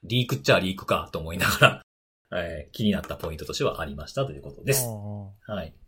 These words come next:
Speaker 1: という感じでございました。すごく、あの、読んで、読み応えがありました。
Speaker 2: まあ、やっぱりあれだよね、その、こういうランサムウェアに限らないけど、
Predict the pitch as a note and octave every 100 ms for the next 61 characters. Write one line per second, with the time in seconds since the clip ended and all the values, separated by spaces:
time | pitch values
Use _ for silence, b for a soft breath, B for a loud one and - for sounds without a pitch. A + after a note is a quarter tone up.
0 | _ _ _ _ _ _ _ _ - G2+
1 | E2+ E2+ F2 D#2+ D2+ D#2 D#2 D2+ C#2+ D2
2 | - - - A3+ - E2+ - G2 F2 E2
3 | D#2 D2+ - B2+ A#2 A#2 A2+ A2+ - _
4 | D3+ C#3 C#3 C#3 C#3 C#3+ G#2 F2 G2 -
5 | - _ _ _ _ _ _ _ _ _
6 | A3+ F#3 F3+ B3+ F#3+ D3 F3 F#3+ C3+ C3
7 | C3 B2+ F3 G3+ G#3 G#3+ G#3 G#3 - F#3+
8 | A3 - A3 A3+ A3 C#3+ C3+ C3 D3 C#3
9 | B2 A2+ A2 G#2